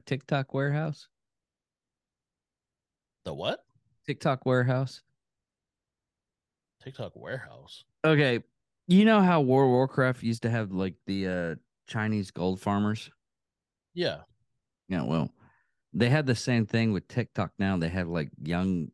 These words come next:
Speaker 1: uh, Asian girls.
Speaker 2: Oh, oh, I know what you're talking
Speaker 1: Warehouse.
Speaker 2: about. Yeah, yeah, yeah.
Speaker 1: It
Speaker 2: They're, they're, they're, yeah, they're, they're creating content. Just they're, they're locked in, like, a, a fucking cubicle, just
Speaker 1: Mm-hmm.
Speaker 2: doing, creating content
Speaker 1: Yeah.
Speaker 2: and,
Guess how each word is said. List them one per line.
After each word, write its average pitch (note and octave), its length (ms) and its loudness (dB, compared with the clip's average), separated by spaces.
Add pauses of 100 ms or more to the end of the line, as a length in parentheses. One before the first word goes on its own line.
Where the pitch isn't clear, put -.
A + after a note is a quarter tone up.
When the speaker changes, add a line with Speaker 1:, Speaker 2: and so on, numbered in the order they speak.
(160)
Speaker 1:
uh, D#2+ 320 -2
Asian F2+ 440 -2
girls. F#2 520 -4 (440)
Speaker 2:
Oh, B3 680 2 (220)
oh, A#3+ 380 4
I A3 140 2
know G3 160 2
what D3+ 100 -4
you're - 80 -6
talking G#2+ 240 0
Speaker 1:
Warehouse. A2+ 220 -4
Speaker 2:
about. G#3 200 -2
Yeah, F3+ 100 2
yeah, F3 60 2
yeah. D#3+ 220 0
Speaker 1:
It E3 80 -8
Speaker 2:
They're, D#3+ 240 -2
they're, D#3+ 320 -4 (760)
they're, F3+ 140 -4
yeah, F3 240 4
they're, D#3 220 0
they're D3+ 100 -4
creating E3 320 -4
content. C3 500 -6 (560)
Just C3+ 260 -8 (220)
they're, C3+ 200 -6
they're C#3 180 -4
locked B2+ 320 -2
in, A#2 80 -4
like, B2 160 -4
a, G2+ 160 -6 (100)
a A#2+ 60 -6
fucking A#2 380 -8
cubicle, G#2 580 -10 (540)
just A#2 240 0
Speaker 1:
Mm-hmm. C3 100 -8
Speaker 2:
doing, B2+ 240 -4 (540)
creating B2 240 -4
content F#2+ 480 -10 (360)
Speaker 1:
Yeah. A2+ 120 -6
Speaker 2:
and, F#2+ 400 -6